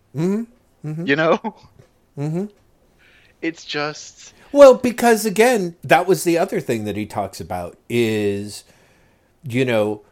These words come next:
Speaker 1: the, the smiley face Watchmen buttons that just about everyone, you know, of a certain generation had,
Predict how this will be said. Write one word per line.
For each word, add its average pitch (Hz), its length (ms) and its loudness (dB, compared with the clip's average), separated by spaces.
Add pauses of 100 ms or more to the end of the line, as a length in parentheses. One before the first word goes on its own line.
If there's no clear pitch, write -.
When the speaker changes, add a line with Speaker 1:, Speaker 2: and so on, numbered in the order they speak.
(220)
Speaker 1:
the, 110 1120 2
the 107 480 0 (200)
smiley 135 680 0
face 127 600 -4
Watchmen 117 600 -4
buttons 95 720 -16
that 113 160 -10
just 131 260 -8
about 117 400 -2 (240)
everyone, 117 880 -4 (240)
you 110 220 -6
know, 92 380 -4
of 110 180 0
a 110 80 -6
certain 98 360 -10
generation 101 920 -6
had, 104 640 -8